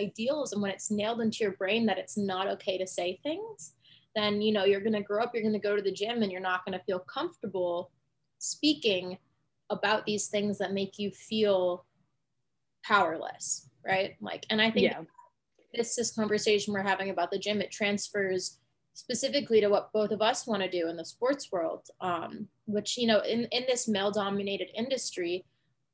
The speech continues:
Speaker 1: there are, of course, times that we're gonna feel incredibly uncomfortable, right? Like, uh,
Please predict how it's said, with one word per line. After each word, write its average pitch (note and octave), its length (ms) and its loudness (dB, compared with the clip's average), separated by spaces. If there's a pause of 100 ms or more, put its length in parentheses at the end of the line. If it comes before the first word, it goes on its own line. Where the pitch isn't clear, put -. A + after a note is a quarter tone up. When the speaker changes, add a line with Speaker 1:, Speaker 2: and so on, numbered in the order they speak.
(300)
Speaker 1:
there G#3 460 6 (280)
are, G#3 200 6
of G#3 180 -2
course, A3 340 0
times G#3 340 0
that G#3 100 0
we're F#3+ 140 -2
gonna F#3+ 180 -2
feel G3 340 2
incredibly G3 460 0
uncomfortable, G#3 580 -2
right? F#3+ 380 0 (400)
Like, E3 320 -6 (1040)
uh, F3 280 2